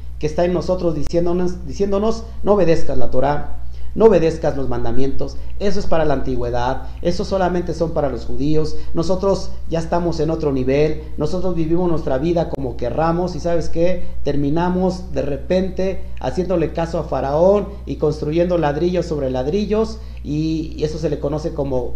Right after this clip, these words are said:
eh, fortalezas mentales. Una persona que vive en el exilio es una persona que es completamente religiosa, en cualquier nivel, en cualquier nivel está siendo religiosa. ¿Qué nos anuncia Pesaj? La transición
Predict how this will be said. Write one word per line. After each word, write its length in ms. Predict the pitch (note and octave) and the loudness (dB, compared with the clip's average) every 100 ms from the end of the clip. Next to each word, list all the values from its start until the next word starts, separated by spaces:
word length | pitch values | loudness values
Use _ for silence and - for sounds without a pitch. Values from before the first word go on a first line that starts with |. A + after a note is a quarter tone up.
| - | -2
eh, 340 | A#2+ A#2 A2+ A2 | 0 0 0 -2
fortalezas 500 | C3 B2 B2+ B2+ C3 | -4 -2 -4 -4 -6
mentales. 580 | A2+ G#2 G#2+ - - - - - - - - - - | -6 -4 -4 -2 -2 2 4 4 2 -2 -10 -8 -6
Una 180 | B2+ C3+ | -2 0
persona 380 | C3+ C3 C#3 C#3 | 0 0 -2 -2
que 80 | A#2+ | -4
vive 440 | A#2+ D3+ D3+ - - - | 0 4 6 4 4 2
en 180 | B2+ | 2
el 100 | B2+ | 0
exilio 560 | A#2+ - D3+ D3 G#2 G#2+ - - - | 0 -2 -2 -2 -4 -8 -10 -12 -12
es 120 | - D#3 | -8 -4
una 160 | C#3 | -4
persona 320 | - C#3+ C#3+ | -4 -4 -4
que 100 | D3 | -4
es 80 | C#3 | -6
completamente 640 | - A2 C#3 C3+ B2+ B2+ B2 | -4 -4 -2 -2 -2 -2 -2
religiosa, 520 | A2 G2+ A2 F#2+ - - - - - - - - | -2 -4 -6 -6 -8 -8 -4 -2 0 -2 -2 -4
en 140 | A2+ | -6
cualquier 400 | C3 A#2 D#3+ E3 | -4 -2 0 2
nivel, 380 | E3 D3 G#2 - - - - - | 2 2 0 -4 -10 -12 -10 -4
en 100 | - | 0
cualquier 360 | - - F3+ | 2 6 8
nivel 540 | F#3 F#3+ F#3+ G#3 - - - - | 10 10 8 10 8 10 8 6
está 180 | - D3+ | 6 4
siendo 260 | D#3 D3+ | 2 2
religiosa. 600 | C#3+ B2 A#2 - - - - | 2 2 6 8 10 10 8
¿Qué 100 | B3+ | 4
nos 100 | D4 | 4
anuncia 420 | A3+ G3+ F#3 D#3+ | 4 2 2 2
Pesaj? 340 | C#3 - F3+ - - - - - - | 2 2 -2 -6 -4 -2 -2 -4 -4
La 180 | C3 C#3+ | -4 -2
transición 720 | D3 C#3+ C3+ E3+ E3+ G#3+ | -2 -2 -2 2 2 2